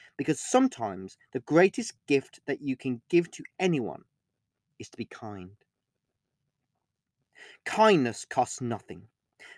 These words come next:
Being cared for is a wonderful feeling. Loving someone is the best part of living. Giving your time to someone who just wants to talk about the memories that they have made is like standing in the light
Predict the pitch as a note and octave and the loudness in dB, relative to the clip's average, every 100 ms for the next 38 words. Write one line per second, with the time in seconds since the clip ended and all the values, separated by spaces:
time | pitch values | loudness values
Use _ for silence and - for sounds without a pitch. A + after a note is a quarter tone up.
0 | - F#3 G3+ F#3 G3+ G#3 F#3+ G3 F#3+ D#3+ | 10 12 12 10 4 6 6 8 8 8
1 | C#3 C3 B2+ D#3+ F#3+ G3+ G#3+ G3+ - B3 | 0 -2 0 0 0 -2 -4 -4 -4 -6
2 | G#3 G#2 - _ _ _ _ _ - - | -6 -8 -14 _ _ _ _ _ -20 -14
3 | - E3 A3+ G3 B2 - A2 G2 G2 - | 4 6 8 4 -2 -4 -6 -6 -10 -10
4 | A#2 C3 - G3 - - E3+ D3+ D#3+ - | -10 -6 -2 -2 -2 -8 -2 0 0 -4
5 | B2 A#2+ A2 F#2+ G2 G2+ _ _ _ _ | -6 -4 -4 -6 -14 -20 _ _ _ _
6 | _ _ _ - F#3 A3 A3+ A3 - F#3 | _ _ _ 6 8 8 2 2 0 2
7 | F3+ E3+ - E3+ D3 C#3+ C#3+ C#3 _ _ | 2 -2 -6 -4 -2 0 -2 -6 _ _
8 | C3+ C3 A3+ - F#3+ F3+ - - - A#3 | -6 -2 -2 0 -2 -2 -4 -16 -4 -2
9 | G3+ D3 B2+ A#2 C3+ C#3+ E3 G3 F#3+ F#3+ | -2 2 2 2 -2 0 2 2 2 0
10 | F3+ - - C#3+ C#3 C3+ C3 D3+ F3+ F3+ | -2 -6 -4 -2 -2 -2 -4 0 2 2
11 | F3 F3 _ _ _ _ _ F3 F3+ F#3 | 0 -2 _ _ _ _ _ -4 0 0
12 | - - - G3+ G#3+ G#3+ G#3 G#3+ D#3+ D3 | -2 -6 0 0 2 0 0 -2 -4 -6
13 | C#3+ D#3+ F#3 F#3 | -4 0 0 -2